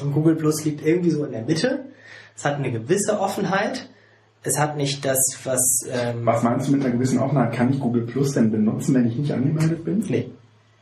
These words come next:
Speaker 2: Was ist dann offener daran als Facebook?
Speaker 1: Zum Beispiel, du kannst es zumindest passiv nutzen, ohne angemeldet zu sein. Lesen.
Speaker 2: Das meine ich. Also, ach so, du kannst Google Plus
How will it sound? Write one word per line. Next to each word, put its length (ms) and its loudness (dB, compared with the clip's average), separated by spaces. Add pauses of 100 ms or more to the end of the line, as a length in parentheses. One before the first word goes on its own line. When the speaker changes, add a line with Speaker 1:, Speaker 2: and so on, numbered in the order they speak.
(1160)
Speaker 2:
Was 300 0
ist 160 -4
dann 240 4
offener 540 2
daran 340 2
als 220 -4
Facebook? 600 -6 (680)
Speaker 1:
Zum 180 0
Beispiel, 300 2
du 80 -2
kannst 180 -2
es 100 -2
zumindest 300 -4
passiv 360 -2
nutzen, 320 -10
ohne 340 -10 (500)
angemeldet 480 -8
zu 120 -10
sein. 240 -12 (2500)
Lesen. 300 -6 (340)
Speaker 2:
Das 280 2
meine 240 4
ich. 100 -2
Also, 220 0
ach 180 -4
so, 280 0 (200)
du 60 -6
kannst 500 0
Google 280 2
Plus 520 -2